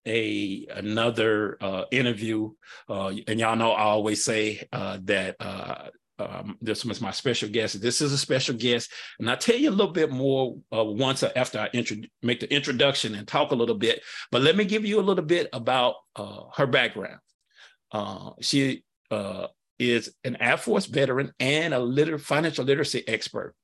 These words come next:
Uh, she was born in, uh, Quitman, Georgia. She was inspired by the events of nine eleven to serve her country.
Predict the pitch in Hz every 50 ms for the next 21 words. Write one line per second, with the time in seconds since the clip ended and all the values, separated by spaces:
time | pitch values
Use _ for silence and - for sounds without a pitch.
0 | _ _ _ - - - - - - - - - 110 107 101 107 - - - 165
1 | 147 131 123 104 107 123 127 131 139 156 156 143 131 139 131 - _ - 107 104
2 | 101 - - 151 147 143 156 165 165 143 - 123 113 113 113 113 - 131 139 139
3 | 143 _ _ - - - - - - - 143 156 160 156 135 117 131 117 107 -
4 | - - 143 139 143 143 156 156 131 127 120 117 110 113 - 113 104 104 101 92
5 | 92 120 135 180 190 - - 107 104 104 110 127 131 143 156 165 147 123 127 131
6 | 139 135 135 127 139 139 131 - - 113 - - - 139 135 139 135 127 - 104
7 | 104 - - 131 127 110 - - 98 95